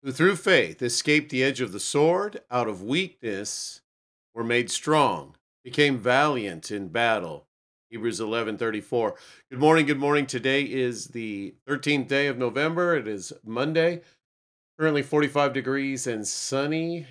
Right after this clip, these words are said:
here in Stockbridge. Uh, looks like a high of sixty-seven degrees and sunny today, and so, uh, looks like to be a nice fall day still. Winter's not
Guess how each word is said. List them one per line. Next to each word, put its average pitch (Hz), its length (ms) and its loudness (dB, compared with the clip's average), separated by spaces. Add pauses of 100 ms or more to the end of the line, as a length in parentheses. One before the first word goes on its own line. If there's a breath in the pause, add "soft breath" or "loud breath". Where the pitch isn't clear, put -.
here 143 200 -4
in 143 120 -4
Stockbridge. 143 920 -2 (500)
Uh, 113 180 -2
looks 113 200 -6
like 123 80 0
a 117 100 -2
high 120 180 0
of 107 120 -6
sixty-seven 127 920 -4
degrees 120 600 -6
and 95 220 -8
sunny 113 340 -6
today, 104 540 -6
and 92 180 -12
so, 92 380 -12 (840)
uh, 95 260 -16
looks 113 180 -18
like 110 160 -6
to - 100 -18
be 104 80 -8
a 104 60 -6
nice 104 240 -6
fall 107 380 -4
day 110 300 -4
still. 127 360 -6
Winter's 110 400 -8
not 110 360 -6